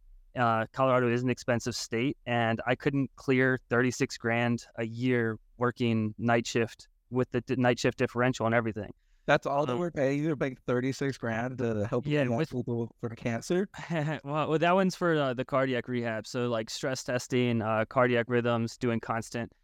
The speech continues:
Speaker 1: the code blue team. So all the C P Rs and things like that, when people go into cardiac arrest in the hospital, I'd be on that team. So, uh,
Speaker 2: That's
Speaker 1: yeah,
Speaker 2: not
Speaker 1: it
Speaker 2: enough money.
Speaker 1: Yeah, yeah. So, uh, all of the, uh, I, I don't know, all the signs that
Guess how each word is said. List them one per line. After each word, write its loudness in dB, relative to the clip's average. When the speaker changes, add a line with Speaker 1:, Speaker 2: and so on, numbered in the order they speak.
Speaker 1:
the 2
code 0
blue 2
team. 2
So 0
all 4
the -6
C -2
P 0
Rs 4
and -2
things 0
like 0
that, 0
when -4
people 0
go 2
into 4
cardiac 4
arrest -2
in -2
the 0
hospital, 0
I'd 2
be 2
on 4
that -4
team. -2
So, -8
uh, -6
Speaker 2:
That's -4
Speaker 1:
yeah, -2
Speaker 2:
not 0
Speaker 1:
it 0
Speaker 2:
enough -2
money. -2
Speaker 1:
Yeah, 4
yeah. 2
So, 0
uh, 4
all 4
of 0
the, 2
uh, 2
I, -4
I -4
don't 0
know, 0
all 2
the 0
signs 0
that 0